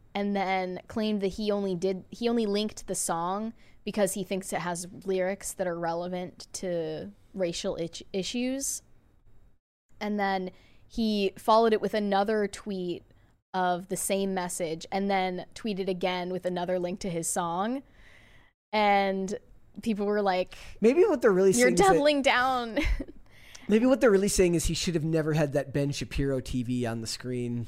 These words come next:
Speaker 2: uh, at his concerts.
Speaker 1: Well, he's made a lot of political messaging with his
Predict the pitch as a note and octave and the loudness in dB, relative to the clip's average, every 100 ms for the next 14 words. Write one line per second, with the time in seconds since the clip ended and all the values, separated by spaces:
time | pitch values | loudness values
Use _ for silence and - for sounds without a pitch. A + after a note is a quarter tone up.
0 | - - - B2 C3+ B2+ - - B2 A#2 | -10 -16 -14 -10 -6 -6 -6 -6 -6 -4
1 | B2 A#2 G#2 - - - - - - - | -6 -6 -6 -8 -10 -20 -20 -20 -20 -20
2 | - B3+ A3+ B3 A#3 A#3+ A#3+ G#3+ G#3 G3+ | -12 -10 -4 -2 0 2 4 4 2 0
3 | - G3+ G3+ G3 F#3 F#3 G3+ F#3+ F#3 F3 | -4 -4 -2 -2 -4 -4 -6 -6 -6 -6
4 | E3+ E3+ - - - | -8 -8 -10 -12 -14